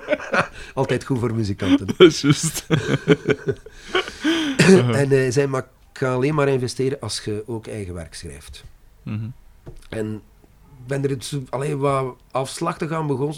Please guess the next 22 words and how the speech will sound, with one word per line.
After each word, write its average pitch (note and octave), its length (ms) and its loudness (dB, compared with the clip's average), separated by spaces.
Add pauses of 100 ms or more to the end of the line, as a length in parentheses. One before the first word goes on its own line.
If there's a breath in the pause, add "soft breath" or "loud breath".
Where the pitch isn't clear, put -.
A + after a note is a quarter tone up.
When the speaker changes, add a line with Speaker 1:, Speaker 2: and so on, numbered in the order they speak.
Speaker 1:
begon, D3 440 -4
niet G3+ 180 -4
zo F3+ 160 -2
direct E3 400 -6 (560 loud breath)
met B2 160 -2
heel D3 240 2
veel C#3+ 160 0
motivatie. C3+ 680 -6 (240 loud breath)
Speaker 2:
Hmm. A2+ 200 -4 (200 loud breath)
Speaker 1:
Maar, A#2+ 320 -2
en A2 140 -4
vooral A2+ 240 0
om A#2+ 140 -4
teksten - 280 -8
te - 100 -12
schrijven. G#2 260 -6
Dat A2 60 -2
is G#2+ 60 -4
altijd G#2 220 -6
bij G2+ 100 -2
mij G2+ 240 -2
de, F#2 320 -4